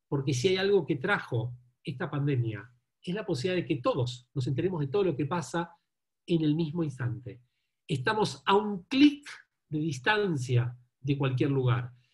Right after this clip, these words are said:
Y fíjense que hasta el premier de Inglaterra intentó mentirnos, mentirnos que no tenía coronavirus y él tenía coronavirus. Este es un punto. Y el otro punto, y, y con esto cierro mi, mi planteo inicial,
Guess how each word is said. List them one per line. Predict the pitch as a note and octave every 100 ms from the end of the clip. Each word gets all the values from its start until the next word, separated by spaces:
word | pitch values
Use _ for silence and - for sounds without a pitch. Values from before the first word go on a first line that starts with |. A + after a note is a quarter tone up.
| _ -
Y | E3+
fíjense | A#3+ A#3+ G3+ A#3+
que | A3
hasta | F#3+ - G#3+
el | G3+
premier | A#3 A3+ B3+ D4+ D4
de |
Inglaterra | C4+ A#3 A3 A3 F#3+ C3 A#2+ B2 - _ _ _ -
intentó | F3+ F3 E3+ E3+ F3 A3
mentirnos, | G3+ G3 F3 C3+ B2 A#2+ D3+
mentirnos | D#3 D3+ E3 A#2 G#2 - _ _ _ -
que | C3
no | D#3
tenía | D3 D#3 F3 D#3
coronavirus | C#3+ D3 D#3 C3 A#2 A2+ - _ _ -
y | C#3+
él | C#3
tenía | C#3 A#2+ B2 B2
coronavirus. | A#2+ G#2 G#2 G2 - - - _ _ - - - - -
Este | C4 C4+
es | C#4+ B3+
un | E3
punto. | D#3 C3+ B2
Y | D#3
el | B3+
otro | D4+ D4
punto, | C4 C4 A3+ A3+ F#3+
y, | D3
y | C#3 C3+
con | D3
esto | E3+ F3 D#3 -
cierro | - G3 G3+ E3+
mi, | C3+ B2+ B2
mi | C3
planteo | B2 B2+ C3 D#3+
inicial, | C3+ B2+ F3+ C#3+ A#2